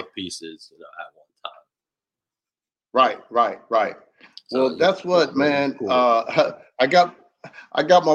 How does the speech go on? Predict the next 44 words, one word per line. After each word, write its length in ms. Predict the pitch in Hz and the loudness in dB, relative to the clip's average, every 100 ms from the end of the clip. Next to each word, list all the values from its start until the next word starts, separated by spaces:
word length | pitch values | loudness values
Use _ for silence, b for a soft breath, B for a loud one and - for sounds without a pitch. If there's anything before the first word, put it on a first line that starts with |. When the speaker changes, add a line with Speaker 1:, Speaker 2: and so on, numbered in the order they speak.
| 151 | 2
Speaker 1:
I 80 | 156 | 2
got 240 | 185 175 | 6 6
a, 300 | 160 143 135 - | 6 4 0 -6
a 40 | |
brother 440 | 139 190 185 175 170 | 0 4 4 6 4
on 160 | 160 | 6
here. 160 | 160 156 | 4 4
This 80 | 151 | 2
is 60 | 165 | -2
a 40 | |
good 240 | 143 175 - | 2 0 2
friend 260 | 190 180 | 0 2
of 60 | 160 | 2
mine, 360 | 156 147 139 127 | 2 2 0 -2
T 220 | - 175 | 0 2
A, 120 | 165 | 2
uh, 420 | 151 131 143 139 | 0 0 4 4
Notori 720 | 131 123 143 - 208 190 165 | 2 -2 -6 0 4 6 4
Finch, 420 | - 214 170 - 131 | 2 2 2 0 0
man. 220 | 135 135 | 2 4
He's 160 | 151 | 2
a 40 | 143 | 2
good, 260 | 165 165 b b - | 0 0 b b 0
he 80 | |
has, 160 | 156 156 | 2 4
he's 260 | 156 151 139 | 2 0 0
a, 160 | 131 - - | -4 -6 -2
um, 480 | 117 117 117 117 - | 0 2 0 -6 -10
he's 160 | 143 139 | -6 -4
a 80 | 131 | -6
client 600 | - 165 156 156 156 151 _ _ _ - | 0 4 4 4 0 -4 _ _ _ 0
and 160 | 139 | 2
a 60 | 143 | 2
friend 440 | - 160 165 151 | -2 0 2 2
of 100 | 131 | 0
mine, 380 | 120 120 120 117 | 0 0 0 0
man. 360 | 117 117 117 117 | -4 -4 -4 -4
And, 240 | 113 113 | -6 -6
uh, 300 | 113 110 107 104 | -6 -4 -6 0
we've 240 | 143 135 | 0 0
been, 220 | 143 143 | 0 2
him 200 | 139 139 | 2 2
has, 160 | 131 123 | 0 2
has, 320 | 135 131 | 2 2